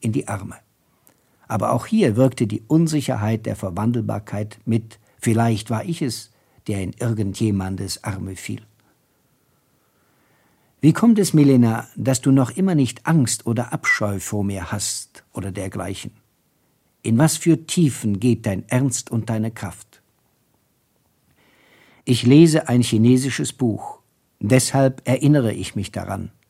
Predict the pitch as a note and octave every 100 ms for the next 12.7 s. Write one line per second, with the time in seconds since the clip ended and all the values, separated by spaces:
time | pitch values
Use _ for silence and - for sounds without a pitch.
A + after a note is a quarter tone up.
0 | _ A2+ G#2 B2 B2 G#2+ G#2+ G#2+ A#2 C3
1 | - G#2+ - _ _ _ _ _ _ _
2 | - C3+ D3 E3+ B2 A#2+ A#2 G#2+ G2 -
3 | B2 A#2 C3+ B2+ D3 - - _ _ _
4 | _ A#2 A#2 G#2 A2+ G#2 - D3 C#3 -
5 | A2 G2 - - G#2+ C3 - G#2 G2 G2
6 | A2+ G#2 G#2 - G#2+ B2+ - B2 - -
7 | G2 G2+ - C3+ B2 _ _ _ _ _
8 | _ - B2 B2 C#3 F3 F3+ E3+ B2 B2+
9 | A2 G#2+ A#2+ C#3+ - C#3+ B2+ C#3+ - -
10 | B2 A#2 C3 C3+ C3+ C3 A#2 - - G#2
11 | G2+ G2+ F#2 F#2 - _ _ - G#2+ G2+
12 | - A#2 B2+ A#2+ G2+ - A2